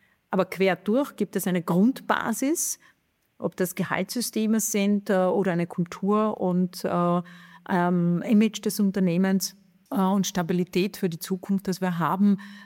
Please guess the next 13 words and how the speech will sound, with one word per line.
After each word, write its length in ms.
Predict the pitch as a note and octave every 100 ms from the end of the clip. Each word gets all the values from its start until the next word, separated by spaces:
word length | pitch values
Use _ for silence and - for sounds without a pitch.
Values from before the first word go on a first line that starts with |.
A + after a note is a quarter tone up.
| -
Und 420 | - F#3 F#3 -
das 140 | F#3 F#3+
motiviert 560 | E3 F#3 D#3 F#3+ F#3
die 80 | E3+
Menschen. 500 | - - - - - - _ _ -
Vergesst 360 | - F3 E3 G3+
mal 100 | F#3
nicht, 280 | G#3+ -
das 120 | F3+ E3
Wichtigste 480 | F3+ - G3 -
ist 380 | - F3+ F3 - - _ _ _ _ _ _ -
die 160 | E3+
Begegnungen 720 | E3 E3+ G3+ F3+ F3 D#3+ D3